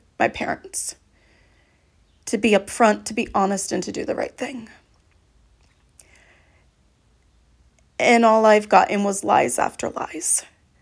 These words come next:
I'm not exactly sure if I want, hmm. I don't know how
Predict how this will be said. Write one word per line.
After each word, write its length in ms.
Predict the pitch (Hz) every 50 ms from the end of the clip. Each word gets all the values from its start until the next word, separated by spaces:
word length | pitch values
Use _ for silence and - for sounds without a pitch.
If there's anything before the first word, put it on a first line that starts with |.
| _ _ _ _ _ _ _ _ _ _ _ _ _ _ _ _ _ _ -
I'm 100 | 277 311
not 120 | 339 359
exactly 400 | 349 - 320 294 285 - 277 254
sure 540 | 240 - - 262 254 247 247 240 233 240 - -
if 140 | 233 -
I 80 | 247 233
want, 800 | 226 233 233 226 226 226 - - _ _ _ - - - - - - - - _ _ _ _ _ _ _ _ -
hmm. 300 | - 202 190 180 185 185 - _ _ _ _ _ _ _ _ _ _ _ _ _ _ _ _ _ _ _ _ _ _ - - - - - - - - - - _ -
I 80 | 302 349
don't 200 | 427 440 392 302
know 100 | 320 320
how 280 | - 277 302 233 208